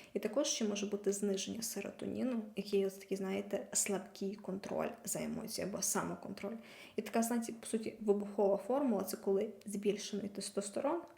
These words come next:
зменшений серотонін. Воно так, знаєте, вибухова діє на агресивність. Е, далі взагалі ще треба розуміти, що під стресом чи під алкоголем оця префронтальна кора може значно гальмуватися або взагалі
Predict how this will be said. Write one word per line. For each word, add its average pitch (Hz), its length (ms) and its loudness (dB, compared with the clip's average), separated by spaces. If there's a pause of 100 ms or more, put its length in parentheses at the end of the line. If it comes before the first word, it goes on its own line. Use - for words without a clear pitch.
зменшений 202 600 0
серотонін. 202 720 -2
Воно 202 180 2
так, 196 180 0
знаєте, 208 300 2
вибухова 208 680 4
діє 190 360 4
на 190 140 0
агресивність. 196 880 0 (720)
Е, 220 200 4
далі 330 240 2
взагалі 254 300 2
ще - 120 -6
треба 226 200 2
розуміти, 220 440 2
що - 240 4
під 226 300 0
стресом 381 640 0 (140)
чи - 140 -10
під 226 200 0
алкоголем 220 800 2
оця 226 220 0
префронтальна 214 680 0
кора 254 280 0
може 220 380 4
значно 190 560 -2
гальмуватися 196 1000 -2
або 196 180 0
взагалі 190 340 -2